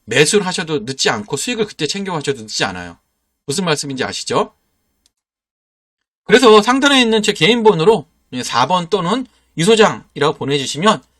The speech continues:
제가 이제 확인을 하고, 어, 초대를 해드리도록 할 거예요. 그리고, 어, 제가 전화도 한 번씩 드릴 거야. 그쵸? 제가 뭐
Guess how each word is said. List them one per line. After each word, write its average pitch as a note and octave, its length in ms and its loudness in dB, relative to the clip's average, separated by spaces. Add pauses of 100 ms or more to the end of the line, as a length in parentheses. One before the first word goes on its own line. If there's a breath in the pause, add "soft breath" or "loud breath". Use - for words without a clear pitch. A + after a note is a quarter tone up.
(160)
제가 D#3 240 2
이제 D3 120 -2
확인을 C4+ 440 2
하고, G3 420 0
어, - 160 -6
초대를 B3 380 0
해드리도록 A#3+ 440 -6
할 A3+ 80 -2
거예요. D#3 200 -6
그리고, G#3+ 340 0 (360 soft breath)
어, F#3 440 2
제가 G3 580 2 (760)
전화도 C4+ 320 6
한 A3+ 100 2
번씩 G3+ 220 -4
드릴 A3+ 240 0
거야. G#2+ 300 -6 (280)
그쵸? G#3 360 -6 (400 loud breath)
제가 A#3+ 260 4
뭐 A3 320 4